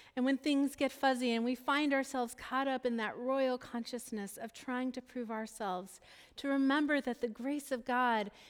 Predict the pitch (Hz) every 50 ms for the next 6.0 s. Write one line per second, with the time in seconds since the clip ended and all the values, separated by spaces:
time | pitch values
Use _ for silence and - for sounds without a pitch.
0 | - - 254 240 - 262 262 269 302 285 277 311 - - - 262 254 240 - -
1 | - 214 202 208 208 - - 240 233 - - - 262 277 285 285 269 277 269 262
2 | 262 254 254 - - 233 226 - - - - 190 180 175 175 170 175 - _ _
3 | _ _ _ _ _ _ _ _ _ _ _ _ _ _ _ _ _ _ _ _
4 | _ _ _ _ _ _ _ _ _ _ _ _ _ _ _ _ _ - 254 269
5 | 285 294 285 277 285 269 254 - 254 226 - - - 208 190 180 175 175 190 196